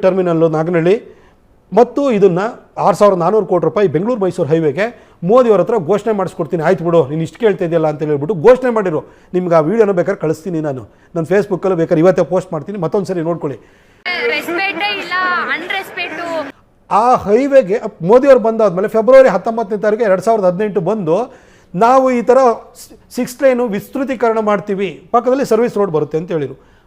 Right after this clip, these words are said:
Speaker 1: ಅದಾದ್ಮೇಲೆ ಮೂರು ದಿನ cabinet committee on economic affairs chaired by the honorable prime minister approval ಕೊಟ್ರು.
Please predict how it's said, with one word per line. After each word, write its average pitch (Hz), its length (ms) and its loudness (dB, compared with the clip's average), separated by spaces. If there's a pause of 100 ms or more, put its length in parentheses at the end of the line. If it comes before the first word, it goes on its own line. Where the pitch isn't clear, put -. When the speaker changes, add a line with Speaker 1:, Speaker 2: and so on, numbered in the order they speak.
Speaker 1:
ಅದಾದ್ಮೇಲೆ 160 800 -4 (1700)
ಮೂರು 175 400 6
ದಿನ 226 140 2 (120)
cabinet 214 340 0 (100)
committee 202 340 -2 (220)
on 185 60 -2 (100)
economic 233 420 0
affairs 202 300 -4 (160)
chaired 226 340 8
by 240 140 6
the 220 100 0
honorable 180 440 -6
prime 160 220 -4
minister 143 320 -8 (120)
approval 139 320 -4
ಕೊಟ್ರು. - 180 -20